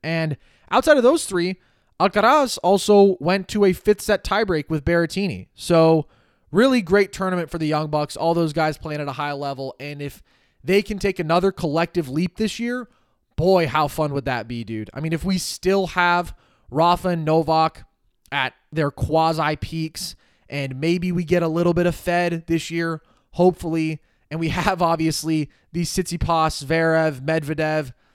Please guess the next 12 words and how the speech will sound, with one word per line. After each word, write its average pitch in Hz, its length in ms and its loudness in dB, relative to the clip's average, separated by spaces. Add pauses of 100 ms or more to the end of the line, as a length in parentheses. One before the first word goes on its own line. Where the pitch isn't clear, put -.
(200)
Berrettini, 170 580 0
Rublev 156 560 0
tier, 151 420 -4 (160)
and 165 180 -4
then 180 100 0
we 185 120 0
have 175 180 -2
these 180 240 -4
guys, 190 340 2
like, 170 160 -4
knocking 175 380 -2
on 170 240 -2